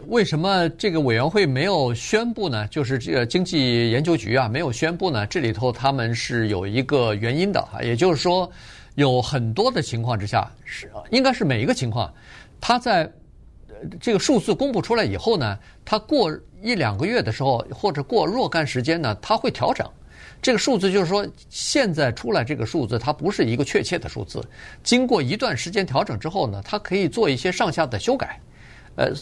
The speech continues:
这就是为什么有的时候我们在听经济新闻的时候，他会说，哦，前值是什么什么，原来估计的是什么什么，但是现在经过修改之后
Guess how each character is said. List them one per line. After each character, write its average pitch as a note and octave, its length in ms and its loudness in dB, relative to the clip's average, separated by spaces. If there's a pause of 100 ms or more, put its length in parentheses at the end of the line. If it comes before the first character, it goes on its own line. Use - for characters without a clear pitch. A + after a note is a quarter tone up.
(120)
这 B3+ 140 2
就 F3+ 100 -2
是 E3 100 0
为 A3+ 140 2
什 C3+ 140 -2
么 D3 80 -2
有 A2 140 0
的 B2+ 80 -2
时 E3 100 -4
候 F3 60 2
我 A#2+ 80 2
们 A#2+ 120 -2
在 C3+ 200 2
听 E3+ 400 -2 (280)
经 G#3+ 180 2
济 F#3+ 100 2
新 G3+ 180 2
闻 C3 140 0
的 - 80 0
时 - 80 -2
候， A2+ 100 2
他 E3 220 -2
会 D#3+ 120 0
说， D#3+ 420 0
哦， A2 220 2 (280)
前 E3 360 0
值 C3 280 0
是 C#3+ 180 -2
什 G2 160 -4
么 G2+ 140 -4
什 G#2+ 120 -8
么， G2 160 -6 (260)
原 E3 200 4
来 G#3 140 2
估 C4 180 -2
计 B3+ 160 0
的 B2 100 2
是 A#2+ 140 -4
什 A2 160 -4
么 A2 140 -4
什 G2+ 120 -8
么， A2 120 -2
但 D#3 180 2
是 C3+ 60 -6
现 F3 160 2
在 C#3+ 180 2
经 F3+ 160 -4
过 F3+ 140 0
修 F#3+ 180 2
改 F#2 140 -4
之 - 160 -2
后 - 280 0